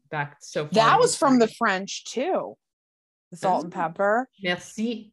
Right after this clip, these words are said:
Speaker 1: <laughs>
Speaker 2: They're really influencing our cuisine.
Speaker 1: I know.
Speaker 2: Who knew?
Speaker 1: Well, I mean, they're not, they're not bad at it, I'll, you know.
Speaker 2: No, I know.
Speaker 1: French toast, French bread.
Speaker 2: I know. Tell me about it.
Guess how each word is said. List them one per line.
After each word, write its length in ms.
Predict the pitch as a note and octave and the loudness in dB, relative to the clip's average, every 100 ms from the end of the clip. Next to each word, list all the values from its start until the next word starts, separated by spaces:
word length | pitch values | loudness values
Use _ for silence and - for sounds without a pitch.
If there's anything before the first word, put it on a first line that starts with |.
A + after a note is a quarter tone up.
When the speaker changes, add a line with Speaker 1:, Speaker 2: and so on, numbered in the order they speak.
| _ _ | _ _
Speaker 1:
<laughs> 240 | _ - D4 - F#4+ G4+ - E4 _ - - - - - E3 | _ 0 2 2 0 -2 -4 -10 _ -20 -20 -20 -20 -16 -8
Speaker 2:
They're 220 | F#3+ G4 B4+ | -2 2 2
really 420 | G3+ F3 D#3+ G#3+ A3 | 2 2 2 2 -2
influencing 760 | F#3 - E3 F3 G3+ - D3+ C#3 | -6 -10 -8 -8 -8 -6 -6 -4
our 140 | C#3 | -4
cuisine. 360 | - D3+ D3+ F3+ | -6 -10 -4 0
Speaker 1:
I 200 | A3+ A#3+ | 2 2
know. 640 | C#4 E4 B3 C#3+ - D#3+ - _ | -2 -4 -6 -6 -10 -16 -20 _
Speaker 2:
Who 120 | F3 E3+ | 0 2
knew? 120 | D#3+ | 2
Speaker 1:
Well, 320 | G3 F3+ - - _ _ _ _ _ _ _ _ _ - | 0 -2 -6 -16 _ _ _ _ _ _ _ _ _ -14
I 100 | C#4+ | -8
mean, 160 | E4+ | -6
they're 120 | E4+ F4+ | -6 -6
not, 160 | A4+ A4+ - | -8 -10 -10
they're 100 | D#4+ | -8
not 160 | G4+ | -6
bad 240 | F4+ F#4+ A3+ | -6 -6 -6
at 120 | D3+ | -8
it, 120 | D3+ | -8
I'll, 160 | E3+ G3 | -10 -12
you 160 | A3 A3+ | -12 -12
know. 200 | - - - | -14 -14 -2
Speaker 2:
No, 460 | E3+ G#3+ C#4 C#3 - | 2 4 4 2 -2
I 160 | D#3 | -2
know. 260 | E3 D3+ A3 - _ _ _ | 0 -2 -4 -10 _ _ _
Speaker 1:
French 340 | - G3 G#3+ - | -8 -8 -8 -10
toast, 380 | F#3+ G3 D4+ - | -10 -8 -10 -12
French 320 | A3+ A#3+ - | -10 -10 -12
bread. 340 | A3 B3+ C#4+ - | -12 -10 -12 -8
Speaker 2:
I 260 | D#3+ E3+ F3 | -4 0 0
know. 420 | F3+ F#3 C4+ F#4 _ _ G4 - _ _ _ - | 0 0 0 -2 _ _ -8 -8 _ _ _ -12
Tell 220 | - F#3+ | -6 0
me 140 | B3+ C4 | 0 0
about 400 | A3+ A3 A3+ D#4 | 0 -2 -2 -4
it. 460 | D#4 C#4 - B3+ | -2 -2 -2 -6